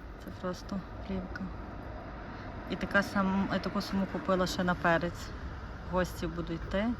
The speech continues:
я буду ставити на стіл. Можна піти каву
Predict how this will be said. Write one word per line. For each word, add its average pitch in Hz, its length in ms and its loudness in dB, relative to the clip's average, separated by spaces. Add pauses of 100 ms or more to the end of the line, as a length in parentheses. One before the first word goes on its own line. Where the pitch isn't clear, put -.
(540)
я 170 140 0
буду 165 240 -2
ставити 170 600 -2 (360)
на 180 80 -2
стіл. - 380 -4 (1000)
Можна 196 300 2
піти 214 240 0
каву 240 340 8